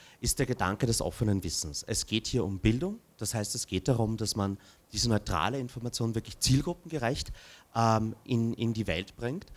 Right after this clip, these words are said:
Das heißt, es ist auch nicht nur irgendwo Dinge aufschreiben, sondern sie wirklich auch verständlich machen. Äh, unser E-Learning hat ganz stark interaktive Teile, weil es geht um Kompetenzsteigerung.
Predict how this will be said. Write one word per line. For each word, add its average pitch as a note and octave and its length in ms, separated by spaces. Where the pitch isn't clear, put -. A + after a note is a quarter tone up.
Das G#2+ 120
heißt, B2 180
es A2+ 100
ist A#2 140
auch - 120
nicht B2+ 200
nur A#2 100
irgendwo A#2+ 260
Dinge A2 260
aufschreiben, A#2 600
sondern A2+ 340
sie G#2+ 200
wirklich A#2 220
auch A2+ 60
verständlich A2 600
machen. - 320
Äh, G#2 160
unser C#3 340
E-Learning C3 540
hat A2+ 160
ganz F#2+ 220
stark G2+ 240
interaktive C3+ 680
Teile, G#2+ 400
weil A2 80
es A2 140
geht A2+ 120
um B2+ 100
Kompetenzsteigerung. B2+ 1000